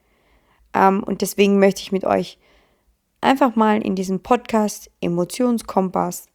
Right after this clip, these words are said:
mich mit euch dieser Emotion Angst widmen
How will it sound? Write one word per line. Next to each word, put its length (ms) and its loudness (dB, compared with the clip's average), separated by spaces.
mich 420 -8
mit 260 -4
euch 480 2
dieser 340 0
Emotion 600 0
Angst 420 -2
widmen 480 -2